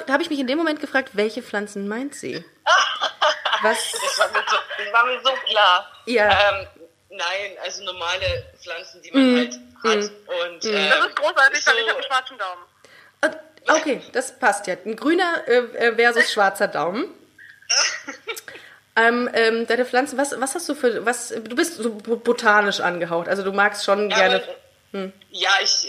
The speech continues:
Speaker 2: lerne es grad, sag ich jetzt mal so.
Speaker 1: Was denn
Speaker 2: Also ich
Speaker 1: für
Speaker 2: versuche mich grad selbst zu versorgen mit Tomaten und so ein Zeug.
Speaker 1: Ach, wie süß. Guck mal, du wirst nie hungern müssen, Jojo.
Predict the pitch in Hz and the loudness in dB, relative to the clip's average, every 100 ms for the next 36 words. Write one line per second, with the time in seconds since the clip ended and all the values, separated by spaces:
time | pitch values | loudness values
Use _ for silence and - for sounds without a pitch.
0 | 180 185 185 190 190 175 156 - - 147 | -6 -2 0 2 0 -2 -4 -6 -2 -4
1 | 143 143 143 - 147 - 135 - - - | -2 -4 -4 -6 -10 -14 -16 -12 -12 -4
2 | 240 294 - 339 - 233 254 311 277 269 | -2 0 0 0 2 2 0 -6 -6 -2
3 | 269 226 220 226 254 - 247 - 196 202 | 0 0 0 -2 -2 -2 -6 -10 -12 -4
4 | 208 208 190 185 - 180 170 156 175 175 | -2 -2 -6 -8 -8 -10 -2 -2 -2 -6
5 | 151 147 131 127 135 - - - 147 120 | -10 -10 -10 -12 -16 -20 -16 -8 -6 -6
6 | - - 262 262 - 226 202 196 220 226 | -10 -4 -2 -2 -2 -4 -4 -2 0 -2
7 | 214 - - - - - 294 277 247 262 | -4 -10 -14 -20 -18 -4 4 4 6 4
8 | 294 - 269 320 339 302 294 214 175 165 | 2 2 4 4 4 4 4 4 2 -4
9 | - 165 160 165 165 165 | -4 -4 -2 0 0 -2